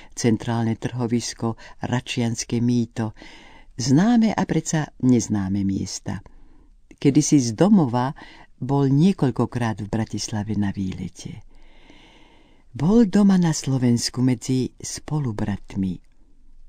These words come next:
Nikoho nepoznal a predsa všetci mu boli blízki. Večer sa telefonicky spojil s mamou. Všetko zariadil páter Peter.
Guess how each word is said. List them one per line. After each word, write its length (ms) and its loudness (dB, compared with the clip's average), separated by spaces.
Nikoho 480 2
nepoznal 800 -6
a 80 0
predsa 480 0
všetci 480 2
mu 80 4
boli 320 0
blízki. 800 -4
Večer 320 4
sa 160 2
telefonicky 640 4
spojil 480 2
s 160 0
mamou. 640 -2
Všetko 400 0
zariadil 480 0
páter 480 -2
Peter. 640 -8